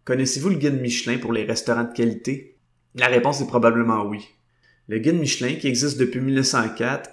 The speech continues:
a été créé pour répertorier les meilleurs restaurants. Mais pourquoi Michelin,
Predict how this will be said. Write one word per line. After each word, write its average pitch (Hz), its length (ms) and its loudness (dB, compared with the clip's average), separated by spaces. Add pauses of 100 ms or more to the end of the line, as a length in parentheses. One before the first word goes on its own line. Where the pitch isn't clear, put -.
a 120 100 2
été 120 220 -2
créé 131 300 -2
pour 127 200 -4
répertorier 127 680 -2
les 120 100 2
meilleurs 123 540 2
restaurants. 107 540 -4 (580)
Mais - 80 -4
pourquoi - 260 -4
Michelin, 131 480 -2